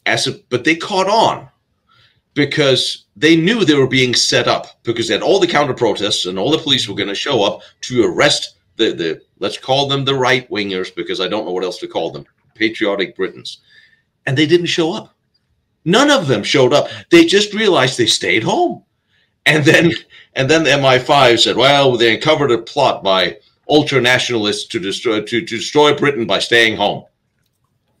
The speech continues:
I saw the headline, <laughs> like, "What?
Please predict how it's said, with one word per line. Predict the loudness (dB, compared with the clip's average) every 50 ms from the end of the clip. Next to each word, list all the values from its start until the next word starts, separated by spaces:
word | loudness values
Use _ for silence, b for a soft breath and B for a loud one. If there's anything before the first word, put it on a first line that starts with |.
| _ _ _ _ _ _ _ _ _ _ _ _ _ _ _ _ _ _ _ _ _ -12
I | -8
saw | -4 -2 -2 -2
the | 0 0
headline, | -2 -2 -4 -6 -8 -10 -10
<laughs> | -10
like, | -10 -10 -10 -14 _ _
"What? | -14 -10 -8 -8 -8 -8 -10 _